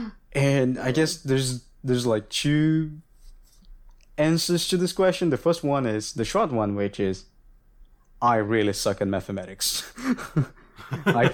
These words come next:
really do. I am bad at mathematics. Uh, and to, the art part is my father thought that my, my father thinks art, art's a, a waste of time, so he wouldn't let me do <laughs> anything <laughs>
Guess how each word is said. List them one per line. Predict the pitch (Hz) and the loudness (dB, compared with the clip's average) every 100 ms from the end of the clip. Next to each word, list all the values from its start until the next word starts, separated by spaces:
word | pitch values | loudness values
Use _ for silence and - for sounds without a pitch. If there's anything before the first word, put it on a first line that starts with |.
| - | 2
really | 127 117 113 | 0 2 2
do. | 117 104 - - - - | 2 -2 -4 -18 -20 -2
I | 127 | 0
am | 135 113 | 2 0
bad | 107 98 | 0 0
at | 98 107 | -2 -4
mathematics. | 98 104 95 92 - - _ - - - - | -6 -4 -4 -4 -8 -20 _ -20 -20 -20 -6
Uh, | 117 110 110 - - | 0 2 2 -2 -2
and | 117 120 120 117 113 113 110 110 107 101 _ - - | 0 2 2 2 2 2 2 2 -2 -6 _ -20 -10
to, | - 117 117 - 117 127 | -2 2 2 0 -10 -8
the | 117 113 | -2 2
art | 131 147 113 - - | 4 4 2 -2 -2
part | 104 98 98 | 0 2 2
is | 95 95 - - - - | 0 -2 -10 -20 -20 -2
my | 117 117 117 | 0 2 2
father | - 117 110 104 - - - | 2 0 0 -4 -10 -20 -2
thought | 110 107 101 | 2 2 0
that | 101 101 107 | -4 -4 -4
my, | 110 120 113 | -2 -2 -2
my | 113 123 | -4 -2
father | 113 101 98 | 0 0 -2
thinks | 104 98 104 | -4 -4 -2
art, | 95 98 _ - | -2 -4 _ -12
art's | 113 107 101 | -4 -2 -2
a, | 101 98 110 | -6 -6 -8
a | 95 | -8
waste | 95 117 - | -2 -2 0
of | 135 | -4
time, | 156 160 170 - - - - - - - | -2 -2 -4 -10 -20 -20 -20 -20 -20 -14
so | - - 117 107 104 | -8 -2 2 4 2
he | 107 110 | 2 0
wouldn't | 104 101 98 | 0 0 0
let | 98 104 131 | 0 0 0
me | 123 | 0
do | 123 131 120 | 2 2 2
<laughs> | 127 | 0
anything | 131 - 147 147 143 - | 0 0 0 0 -6 -18
<laughs> | - - | -20 -10